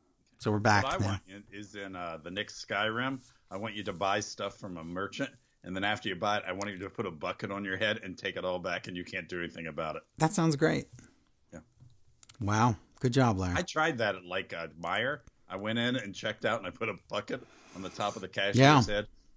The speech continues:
Speaker 2: It doesn't work in real life.
Speaker 1: No.
Speaker 2: It's like a video game only thing.
Speaker 1: No. They either kill you or call the police. You have to be very careful. Um, so let's, <laughs> let's, it's a shame how that works in real life.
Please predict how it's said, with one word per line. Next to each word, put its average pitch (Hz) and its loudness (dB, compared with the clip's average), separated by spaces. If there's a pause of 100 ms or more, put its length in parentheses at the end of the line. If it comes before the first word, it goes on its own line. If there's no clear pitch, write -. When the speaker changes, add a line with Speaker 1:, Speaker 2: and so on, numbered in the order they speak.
(160)
Speaker 2:
It - -20
doesn't 117 -6
work 120 -4
in 110 -2
real 107 -2
life. 104 -2
Speaker 1:
No. 135 10
Speaker 2:
It's 92 2
like 85 -10
a - -20
video 98 -4
game 92 -2
only 90 0
thing. 104 0
Speaker 1:
No. 113 6 (200)
They 120 6
either 120 8
kill 131 4
you 135 10
or 120 6
call 113 6
the 104 2
police. 117 4 (140)
You 104 0
have 98 0
to - -6
be 101 2
very 95 2
careful. 95 -2 (840)
Um, 131 6
so 175 8 (600)
let's, 494 8 (260)
<laughs> - -8
let's, - 6 (1120)
it's - -2
a 127 4
shame 107 2 (600)
how 101 0
that 92 -2
works 92 -6
in 101 0
real 92 0
life. 90 -4